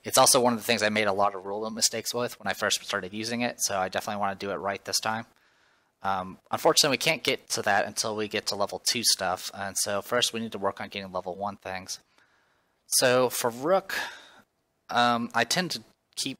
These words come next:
Rook doing the same thing, but I think I'm gonna change things up a little bit. But I, it's,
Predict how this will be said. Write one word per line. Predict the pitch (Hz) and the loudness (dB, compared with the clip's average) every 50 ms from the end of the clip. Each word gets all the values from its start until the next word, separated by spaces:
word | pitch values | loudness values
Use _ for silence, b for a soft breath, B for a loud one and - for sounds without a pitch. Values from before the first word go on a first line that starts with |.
| _ _ | _ _
Rook | - 113 127 123 - - - _ | 0 2 2 2 0 -6 -14 _
doing | - 117 120 117 113 | -4 -4 -4 -2 0
the | 101 | 2
same | - - 110 110 113 | 2 2 2 0 -4
thing, | - - - 131 135 139 | -6 -8 -8 -6 -6 -4
but | 127 - 104 | -2 0 0
I | 101 | 0
think | - - 139 147 - | 0 -4 -8 -10 -8
I'm | 151 | -8
gonna | 139 113 | -8 -4
change | - - - 117 104 - | -4 -2 -4 -2 -4 -4
things | - 110 98 - | -6 -6 -4 -4
up | 95 101 - | -4 -4 -4
a | 107 | -8
little | 107 113 117 131 | -10 -8 -8 -8
bit. | 127 135 139 151 - _ _ _ _ _ _ _ _ _ _ _ _ _ _ _ _ _ _ _ _ _ _ _ _ _ _ _ _ _ _ _ _ _ _ _ _ _ _ _ _ _ _ _ | -6 -6 -8 -8 -10 _ _ _ _ _ _ _ _ _ _ _ _ _ _ _ _ _ _ _ _ _ _ _ _ _ _ _ _ _ _ _ _ _ _ _ _ _ _ _ _ _ _ _
But | 120 107 | 0 0
I, | 107 - - - _ _ _ _ | 0 0 -2 -10 _ _ _ _
it's, | - 107 - | -6 -2 -2